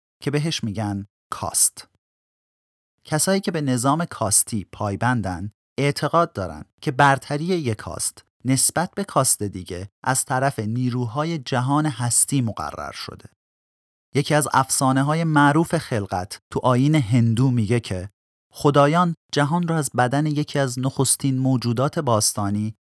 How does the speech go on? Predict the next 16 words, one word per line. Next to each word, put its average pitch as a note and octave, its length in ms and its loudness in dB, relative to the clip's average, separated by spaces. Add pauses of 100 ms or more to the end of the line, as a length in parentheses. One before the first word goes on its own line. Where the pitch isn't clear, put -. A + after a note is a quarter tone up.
(140)
به B2+ 100 0
نام C#3+ 280 2
پروشا A#2+ 640 0
خلق - 380 -8
کردن. - 640 -14 (560)
از - 240 -10
چشم E3 340 -2
پروشا C#3 560 0 (280)
خورشید D3 400 0
خلق D#2+ 300 -10
شد، - 260 -12 (380)
از G#2+ 220 -6
مغزش C3+ 720 -2
ماه، - 500 -4 (420)
از G#2+ 260 -6
دهانش E3 640 0